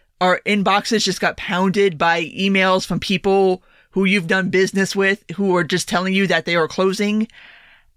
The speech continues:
I have not gotten a single notification from any brick and mortar store that I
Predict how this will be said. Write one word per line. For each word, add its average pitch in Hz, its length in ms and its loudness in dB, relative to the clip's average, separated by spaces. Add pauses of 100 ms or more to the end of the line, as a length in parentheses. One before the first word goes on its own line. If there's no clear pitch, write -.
I 233 120 0
have 302 120 -4
not 285 260 0
gotten 180 500 -2
a 180 120 0
single 247 480 0
notification 202 840 -2
from 170 260 -4
any 214 300 0
brick 202 280 -2
and 180 120 -2
mortar 180 280 2
store 165 400 0
that 160 240 -2
I 185 520 2